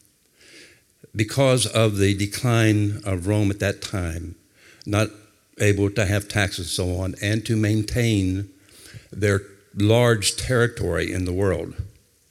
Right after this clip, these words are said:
they split the kingdom into two sections, east and west. Constantine settled in Turkey, and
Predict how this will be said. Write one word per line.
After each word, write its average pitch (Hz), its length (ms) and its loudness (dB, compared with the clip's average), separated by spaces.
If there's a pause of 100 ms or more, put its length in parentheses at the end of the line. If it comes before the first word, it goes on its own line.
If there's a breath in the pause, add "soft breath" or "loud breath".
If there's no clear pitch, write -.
(840 loud breath)
they 104 340 2
split - 640 -2
the 107 80 -6
kingdom 104 460 -2 (720)
into 101 280 -4
two - 220 0
sections, 87 640 -4
east 104 240 -2
and 117 140 -4
west. 87 460 -6 (1000 loud breath)
Constantine 95 1080 0 (300)
settled 92 320 -2
in 110 120 -2
Turkey, 101 580 -4 (920 loud breath)
and 95 440 -4